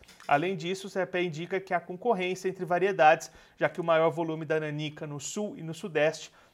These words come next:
também afetou o mercado. Pra gente encerrar o nosso giro de notícias, olhando pro alface,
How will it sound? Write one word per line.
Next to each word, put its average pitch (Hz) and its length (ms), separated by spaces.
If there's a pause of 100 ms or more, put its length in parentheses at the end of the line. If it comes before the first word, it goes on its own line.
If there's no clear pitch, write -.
(120)
também 156 500
afetou 151 560
o 135 40
mercado. - 600 (640)
Pra 143 140
gente 180 300
encerrar 180 500 (160)
o 180 80
nosso 175 340
giro 170 280
de 160 120
notícias, 165 580
olhando 170 280
pro 190 180
alface, 180 600